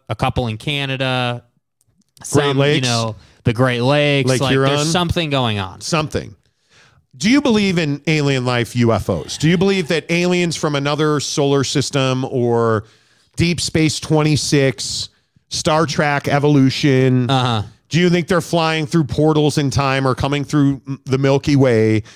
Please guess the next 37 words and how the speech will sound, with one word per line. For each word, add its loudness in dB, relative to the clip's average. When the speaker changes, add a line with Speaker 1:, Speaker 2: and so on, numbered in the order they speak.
Speaker 2:
and -4
ending 0
up 0
flying -4
around -4
the -8
planet? -8
Speaker 1:
Uh, -2
I, 0
I -2
don't -2
think -2
there's, 0
I 0
don't 0
think -2
there's 0
aliens -2
in -6
the -4
traditional -6
sense. -8
I 0
think -4
that -2
there's, -4
I'm, -6
I'm -4
more -2
of -6
the -4
idea -2
that -2
maybe -4
there's -4
a -6
chance, -6